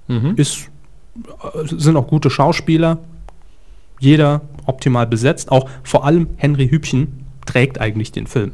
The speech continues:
Speaker 1: Ja.
Speaker 2: Ja, das ist, äh, schon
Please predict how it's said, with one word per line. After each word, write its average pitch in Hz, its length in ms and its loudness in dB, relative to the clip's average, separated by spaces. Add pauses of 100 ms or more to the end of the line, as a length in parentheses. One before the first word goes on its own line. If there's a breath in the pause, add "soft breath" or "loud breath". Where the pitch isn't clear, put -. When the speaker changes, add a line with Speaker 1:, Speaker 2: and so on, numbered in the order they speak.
Speaker 1:
Ja. 98 200 -10
Speaker 2:
Ja, 117 160 -8 (260)
das - 160 -10
ist, - 300 -10
äh, 123 40 -10 (1000 loud breath)
schon 143 360 2